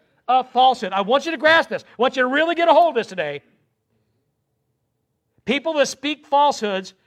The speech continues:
are speaking through a spirit of falsehood. That's the Word of God, point blank, word for word, isn't it? A spirit of falsehood. And if this is true, what spirit is in them then?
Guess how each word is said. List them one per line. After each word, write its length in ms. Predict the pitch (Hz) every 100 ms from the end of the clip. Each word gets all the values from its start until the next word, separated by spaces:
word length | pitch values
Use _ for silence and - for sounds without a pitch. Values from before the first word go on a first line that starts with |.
| _ -
are 140 | 226
speaking 400 | 214 269 247 262
through 220 | - 262
a 180 | 262 240 - _
spirit 840 | - - - - 349 277 247 - _ _
of 180 | 254 254
falsehood. 400 | - 277 269 202
That's 160 | 196 -
the 120 | 214
Word 180 | 208 285
of 100 | 269
God, 240 | 277 214 139 _
point 280 | - 285 294
blank, 300 | 240 254 254 185 165
word 260 | 254 294 240
for 80 | 269
word, 400 | 277 262 185 _ _ _ _ _ _ _ -
isn't 240 | 254 269
it? 180 | 240 - _ _ _ _ _ _ _ _ _ _ -
A 60 | 196
spirit 240 | - 285
of 60 | -
falsehood. 460 | 254 247 233 - 143 _ _ _ _ _ _ _ _ _ _ _ _ -
And 160 | 269
if 80 | 262
this 200 | 311 311
is 120 | 330
true, 500 | - 359 320 311 294 _ _ _ _ _ _ _ _ _ _ _ _ _ _ -
what 280 | 196 302 311
spirit 480 | - - 302 320 320
is 160 | 320 320
in 220 | 370 403
them 200 | 302 233
then? 360 | 196 170 120